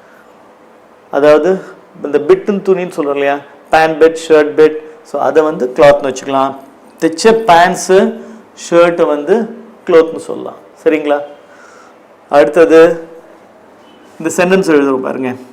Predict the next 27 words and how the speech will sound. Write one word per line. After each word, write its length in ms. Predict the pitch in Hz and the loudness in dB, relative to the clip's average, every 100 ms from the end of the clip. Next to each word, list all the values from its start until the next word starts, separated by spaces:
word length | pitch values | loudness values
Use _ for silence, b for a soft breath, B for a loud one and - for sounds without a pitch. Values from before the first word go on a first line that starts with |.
| _ _ _ _ _ _ - B B B B B - | _ _ _ _ _ _ -20 B B B B B -18
So, 200 | - 160 | -8 -6
அந்த 180 | 147 143 147 - - | -4 -4 -6 -8 -2
கடைக்கு 300 | 165 196 214 | 0 2 2
என்ன 120 | 196 | 2
சொல்லுவாங்க? 360 | 180 175 156 | 0 -2 -2
"I 260 | 139 143 156 | -2 0 2
went 260 | 156 165 170 | 2 2 2
to 160 | 180 | 2
a, 160 | 226 214 - - - - - - - 1077 1077 1077 - 1077 1077 1077 1077 1077 - - - - - - - - | 2 0 -4 -18 -20 -8 -6 -4 -2 -2 0 -4 -2 -2 -2 -4 -6 -6 -16 -20 -20 -20 -20 -20 -20 -2
to 320 | 185 196 196 | 2 4 6
a 180 | 208 240 226 - - - - | 4 2 -4 -8 -6 -6 -4
cloth 260 | - 190 190 - | 0 2 2 -2
store." 220 | 156 127 - - - - - - - - - - | -4 -4 -4 -14 -20 -20 -14 -8 -8 -8 -14 -4
"I 180 | 156 156 | 0 2
went 300 | 180 190 226 | 2 2 2
to 60 | |
a 40 | 214 | 2
cloth 340 | 180 165 165 | 2 2 2
store-னா, 480 | 165 156 147 147 147 | 0 -2 0 -2 -2
நான் 460 | 143 160 190 240 - - - - - | 0 2 2 2 0 -4 -4 -4 -2
துணி 240 | 175 202 | 0 0
கடைக்கு 480 | 196 170 160 202 196 | 2 0 0 -2 -6
போனேன்." 480 | 147 131 135 147 151 113 - - - B B B B | -6 -6 -6 -6 -10 -14 -20 -20 -20 B B B B
So, 160 | - 160 | -8 -4
இந்த 240 | 175 190 | 2 2
இடத்துல 260 | 190 196 185 | 2 0 2
வந்து 540 | 151 147 208 254 - | 0 0 0 0 -6